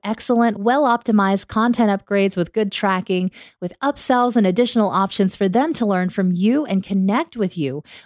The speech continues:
will do more for your business growth than blanketing your site with content upgrades that might be interesting and useful, but don't lead elegantly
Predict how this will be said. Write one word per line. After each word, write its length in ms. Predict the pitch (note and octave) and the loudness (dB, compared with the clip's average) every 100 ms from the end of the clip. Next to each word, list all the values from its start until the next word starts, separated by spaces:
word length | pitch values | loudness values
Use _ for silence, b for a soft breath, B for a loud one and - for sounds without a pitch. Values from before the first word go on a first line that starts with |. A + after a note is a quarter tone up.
| - | -4
will 120 | C4+ | 0
do 180 | B3 A#3+ | 2 4
more 360 | G#3+ A#3 D#4 | 6 6 4
for 160 | F4 C4+ | 0 0
your 160 | A3 F#3 | 0 0
business 540 | - B3+ C#4 D4+ D4 | 0 -2 0 -2 -2
growth 380 | - A3 A3+ A3 | -2 0 2 0
than 320 | G3 F3+ E3 | 0 0 -2
blanketing 520 | - G#3 A#3 A#3 G#3 | -2 0 0 2 2
your 140 | F#3+ F3 | 2 0
site 320 | - E3+ E3 | -2 -2 -2
with 160 | E3 | -6
content 400 | - F#3 F3+ F3+ | -6 -4 0 0
upgrades 560 | E3 E3+ - C#3 C#3+ - b b b | 0 -2 -4 -4 -4 -8 b b b
that 80 | D4 | -6
might 380 | C#4+ E4+ F4+ - | -2 -2 -4 -6
be 240 | A#3 B3+ | -4 -2
interesting 720 | B3+ G3+ G#3 G#3+ G#3+ - G#3+ | -2 0 2 2 0 0 0
and 120 | F#3 | 0
useful, 580 | E3 D#3+ - - B3+ D#4+ b b - | 0 0 -2 -4 -2 -2 b b -6
but 220 | G3 F3+ | -4 -2
don't 340 | A3 C4 D4+ | 0 0 0
lead 300 | G#3+ G#3+ G#3 - | 2 2 2 -2
elegantly 640 | G3+ C#4 C#4+ G3 E3 C#3 | 0 2 2 0 -2 -4